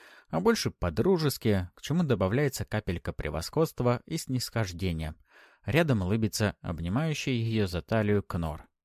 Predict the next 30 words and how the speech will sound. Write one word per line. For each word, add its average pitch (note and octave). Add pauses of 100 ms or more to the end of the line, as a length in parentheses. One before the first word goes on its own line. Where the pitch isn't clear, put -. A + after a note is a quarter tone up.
(140)
Здесь F#2
вообще C3+
полно B2+
разумных, E2 (120)
как C3+
хорошо E2+
знакомых, C#3+
про G#2
многих G#2
можно F#2+
сказать, F#2+ (340)
родных, F2+
так E3
и G2
тех, G#2+
кого G2+
впервые A2
вижу. F#2 (240)
Радует C3+
присутствие A2
представителей A2+
расы G#2
Муу G#2
и A2+
их D#3+
сумеречных C#3+
кошек. - (100)
Особенно C3
приятно G#2
видеть G2+